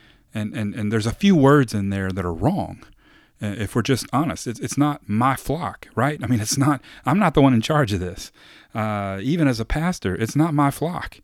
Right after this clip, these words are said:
It's God's flock. I'm just here to care, to nurture, to teach. And so I, I really wanna, I, I really wanna dive in both feet, uh, head first.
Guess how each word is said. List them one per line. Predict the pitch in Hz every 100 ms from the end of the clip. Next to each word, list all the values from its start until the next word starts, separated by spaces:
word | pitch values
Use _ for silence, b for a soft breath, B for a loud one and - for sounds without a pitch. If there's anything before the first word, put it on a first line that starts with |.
| b b b b b
It's | 156
God's | - 190 170 -
flock. | 95 80 -
I'm | 127 190 180
just | 160 151 -
here | 139 135
to | 127 -
care, | - 127 104 87
to | -
nurture, | 101 104 131 - - 85 -
to | 113
teach. | - 196 165 - - - b b b b b b b -
And | 104
so | - 120 113 87 - - - _
I, | 131
I | 139 139
really | 135 180 180
wanna, | 147 147 143 120 110 -
I, | 120
I | 127
really | 127 147 147
wanna | 131 120
dive | 107 110 113 110
in | 110 104 92 92 - -
both | 127 127
feet, | - 101 90 - b b b b -
uh, | 101 95
head | 95 135
first. | - 104 95 - -